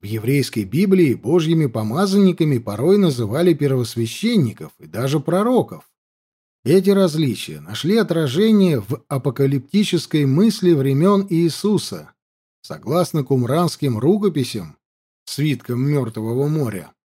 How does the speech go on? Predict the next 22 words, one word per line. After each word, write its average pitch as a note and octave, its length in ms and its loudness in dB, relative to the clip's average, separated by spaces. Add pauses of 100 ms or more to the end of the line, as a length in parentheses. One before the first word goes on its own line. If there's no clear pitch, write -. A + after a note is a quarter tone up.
(300)
оставленным F3+ 800 2
религиозной D3 840 2
общиной, D#3 540 0
поселившейся B2 880 -2
близ C3+ 360 0
Мертвого B2 640 0
моря C#3+ 380 2
более C#3 400 0
чем B2+ 300 -2
за A#2 160 -2
век D3+ 260 2
до A#2 120 -4
рождения C3 580 0
Иисуса, A2+ 720 -2 (800)
кульминационную F#3 960 2
битву F#3+ 460 2
добра D3+ 400 2
со C#3+ 220 -4
злом E3+ 420 2
возглавят A2+ 800 -2
две B2 240 0
фигуры, F3+ 640 0